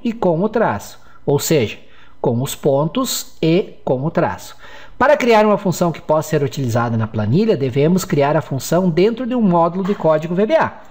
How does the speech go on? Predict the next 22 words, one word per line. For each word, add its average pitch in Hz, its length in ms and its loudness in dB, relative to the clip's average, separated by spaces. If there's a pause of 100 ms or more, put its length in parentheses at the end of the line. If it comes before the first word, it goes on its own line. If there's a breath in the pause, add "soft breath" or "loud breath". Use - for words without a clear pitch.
(280 loud breath)
Isso - 160 -10
já 170 140 2
foi 190 180 0
descrito 185 460 0
nas 185 160 2
lições 170 420 2
anteriores, 208 520 2
inclusive 214 520 0
fizemos 190 460 0
exemplos 185 500 0
disso. 185 460 -2 (440 loud breath)
Criamos 160 420 2
a 151 80 2
função 156 360 0
que 160 140 -4
converte 139 640 0
a 113 40 -2
serrad, 139 520 0
né, 135 300 -2 (440 loud breath)
que - 80 -14
converte 147 640 0
de, 131 340 0